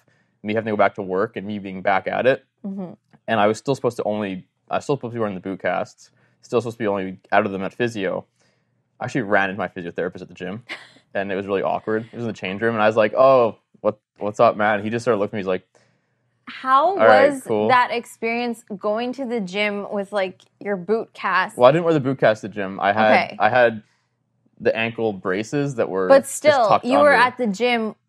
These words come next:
Speaker 2: being injured. Did you
Speaker 1: Yeah.
Speaker 2: feel, like, out of place? Did you feel self-conscious? Did you feel like
Speaker 1: I felt a little 'cause I walked funny.
Speaker 2: Yeah.
Speaker 1: 'Cause that was, it was awkward to step and it hurt to walk
Speaker 2: Did
Speaker 1: still.
Speaker 2: people ever say things,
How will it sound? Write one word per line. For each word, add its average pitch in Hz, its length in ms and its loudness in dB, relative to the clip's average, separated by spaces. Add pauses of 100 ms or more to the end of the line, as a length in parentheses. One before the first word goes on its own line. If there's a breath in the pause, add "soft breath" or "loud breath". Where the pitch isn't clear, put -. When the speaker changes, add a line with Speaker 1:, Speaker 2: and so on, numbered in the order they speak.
(240)
Speaker 2:
being 226 280 -4
injured. 202 460 -4
Did 185 140 -10
you 226 140 -4
Speaker 1:
Yeah. 156 140 -4
Speaker 2:
feel, 240 220 2
like, 202 280 -2 (220)
out 196 200 0
of 190 200 -10
place? 190 380 -2
Did 208 100 -6
you 208 100 -4
feel 208 220 -2
self-conscious? 202 720 -4
Did 190 140 -8
you 196 100 -4
feel 196 220 0
like 185 260 -2
Speaker 1:
I 160 60 -4
felt 226 160 6
a - 20 6
little 127 340 4
'cause 123 100 -4
I 113 100 4
walked 95 360 0
funny. 143 460 -4
Speaker 2:
Yeah. 185 200 -2
Speaker 1:
'Cause 120 240 -6
that 90 200 0
was, 104 180 -6
it 85 60 -8
was 120 80 -4
awkward 110 380 2
to 107 80 -6
step 104 320 -2
and 107 80 -6
it 85 80 -8
hurt 117 260 -4
to - 60 -18
walk 98 240 -2
Speaker 2:
Did 226 160 2
Speaker 1:
still. 156 100 2
Speaker 2:
people 240 260 4
ever 202 760 0
say 196 380 -2
things, 220 380 -2